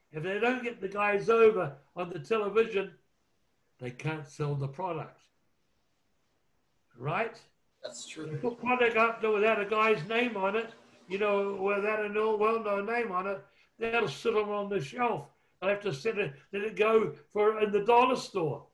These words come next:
Speaker 1: You know what I mean? And that, so they've got, that's why they've gotta have the, the wrestling matches to sell product.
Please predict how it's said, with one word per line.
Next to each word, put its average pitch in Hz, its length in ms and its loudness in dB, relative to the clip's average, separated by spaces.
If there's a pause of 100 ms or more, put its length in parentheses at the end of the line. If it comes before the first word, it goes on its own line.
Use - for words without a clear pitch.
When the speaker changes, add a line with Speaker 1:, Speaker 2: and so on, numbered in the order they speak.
(120)
Speaker 1:
You 208 180 -2
know 226 160 4
what 240 100 2
I 262 80 -10
mean? 269 200 -12 (680)
And 180 200 -4
that, 185 300 -2 (260)
so 170 180 -4
they've 190 160 -2
got, 220 120 -10
that's 233 260 0
why 202 120 2
they've 185 220 -4
gotta 185 200 0
have 180 180 -2
the, 160 240 0 (200)
the 165 80 0
wrestling 226 440 0
matches 139 600 -8 (420)
to 139 60 -8
sell 185 240 -4
product. 208 480 -2